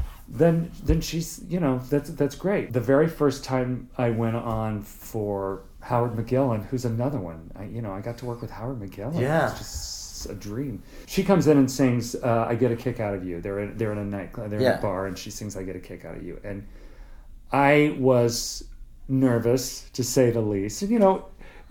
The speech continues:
Speaker 1: I mean, you're an understudy, and you're shot out of a cannon,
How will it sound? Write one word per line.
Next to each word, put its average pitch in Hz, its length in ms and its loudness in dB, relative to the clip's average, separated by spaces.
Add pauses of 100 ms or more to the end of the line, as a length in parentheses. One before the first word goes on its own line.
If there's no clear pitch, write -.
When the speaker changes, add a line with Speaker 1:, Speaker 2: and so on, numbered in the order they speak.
(380)
Speaker 1:
I 151 80 4
mean, 165 360 6
you're 160 340 4
an 165 80 4
understudy, 151 640 4
and 127 120 2
you're 131 100 6
shot 135 340 6
out 143 140 6
of 165 120 4
a 170 60 2
cannon, 127 640 2